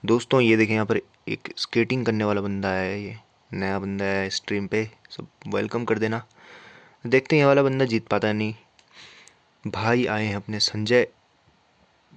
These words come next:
और काफ़ी बड़े-बड़े प्रो प्लेयर्स already हैं यहाँ पर, जैसे कि आग डोंकी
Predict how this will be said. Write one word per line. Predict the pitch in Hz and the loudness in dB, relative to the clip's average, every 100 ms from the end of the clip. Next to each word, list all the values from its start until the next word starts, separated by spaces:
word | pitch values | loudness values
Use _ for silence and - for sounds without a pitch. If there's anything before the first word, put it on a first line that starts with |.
| _ _ _ _ _ _ _ _ _ _ _ _ _ _ _ _ - _ _ _ _ - 98 | _ _ _ _ _ _ _ _ _ _ _ _ _ _ _ _ -20 _ _ _ _ -14 -12
और | |
काफ़ी | - 104 107 117 | -4 -2 0 2
बड़े-बड़े | 107 104 104 | 4 4 2
प्रो | 101 107 95 | 0 0 -2
प्लेयर्स | 107 98 98 | 0 0 -2
already | - 110 110 117 131 | -2 2 4 4 4
हैं | 107 | 2
यहाँ | 98 98 | 2 0
पर, | 104 - _ _ _ _ - - - - _ - | -2 -4 _ _ _ _ -20 -20 -20 -20 _ -14
जैसे | 123 110 120 | -6 -4 -2
कि | 113 120 - | -2 -4 0
आग | 107 113 113 | 2 2 0
डोंकी | 104 107 113 - 120 | 2 0 0 -4 -6